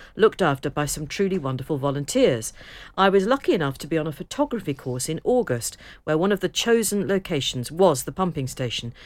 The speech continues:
We spent a couple of hours phot-, photographing." <laughs> Sorry.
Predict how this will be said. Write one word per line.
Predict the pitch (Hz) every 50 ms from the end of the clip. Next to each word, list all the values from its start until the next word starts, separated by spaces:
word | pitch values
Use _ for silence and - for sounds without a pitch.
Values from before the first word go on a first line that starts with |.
| - - - _
We | - 180
spent | - - 190 175 190
a | 190
couple | - - 294 294 - 247
of | 190 -
hours | 143 127 123 123 123 - -
phot-, | - 165 - - - - -
photographing." | - - 190 - 226 226 196 - 160 139 - 135 127 117 120 117 - _ _ - -
<laughs> | 740 698 679 698 -
Sorry. | - - - 392 - - - 185 -